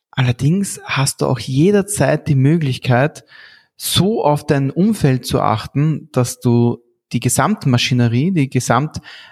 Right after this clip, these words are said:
äh, es ist ja eigentlich keine Maschine, das Gesamt-,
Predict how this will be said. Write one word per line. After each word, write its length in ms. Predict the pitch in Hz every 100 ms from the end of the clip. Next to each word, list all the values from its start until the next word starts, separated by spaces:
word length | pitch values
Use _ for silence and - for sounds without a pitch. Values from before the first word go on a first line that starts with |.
| -
äh, 340 | 117 117 117 117 120
es 180 | 104 135
ist 100 | 135
ja 100 | 131
eigentlich 180 | 123
keine 180 | - 127
Maschine, 500 | 120 117 - 151 107 - - -
das 200 | 127 -
Gesamt-, 640 | 135 - 127 175 190 151